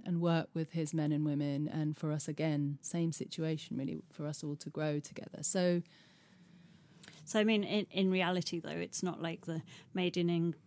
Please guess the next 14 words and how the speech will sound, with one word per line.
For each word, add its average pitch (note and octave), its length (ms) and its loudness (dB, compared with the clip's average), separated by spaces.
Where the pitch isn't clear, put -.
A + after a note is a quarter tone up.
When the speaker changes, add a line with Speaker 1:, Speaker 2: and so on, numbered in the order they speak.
Speaker 2:
India E3+ 340 0
or E3 180 -2
Bangladesh E3 680 -4
that D#3+ 160 -8
we E3+ 80 -4
hear D#3 240 -2
about, D#3+ 260 -8
like, F3+ 100 4
Speaker 1:
No. E3 120 8
Speaker 2:
horror D3+ 160 4
stories. F3 440 -6
It's E3+ 160 -4
actually, E3 480 -4
like, D#3 280 -8